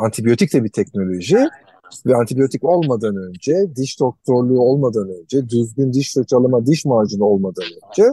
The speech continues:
insanlar olgunluk dişi, wisdom tooth, yirmi yaş dişi çıktıktan bir süre sonra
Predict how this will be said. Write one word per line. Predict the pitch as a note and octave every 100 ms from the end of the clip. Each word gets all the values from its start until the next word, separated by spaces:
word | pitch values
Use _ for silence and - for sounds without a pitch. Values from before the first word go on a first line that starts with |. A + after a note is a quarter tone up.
| - _ _ _
insanlar | A3 G#3 - E3+ D#3+ F3 A3+ F3
olgunluk | E3 D#3 D#3+ F3 - -
dişi, | C#3+ -
wisdom | B2 D3 C3+ C3+ C3
tooth, | - A#2+ A#2+ -
yirmi | B2+ C3 C#3
yaş | B2+ A2+
dişi | B2 G#2+ A2
çıktıktan | - - - C#3 B2 C3
bir | F3
süre | - A2
sonra | G2+ G2 F#2+ C#3 B3+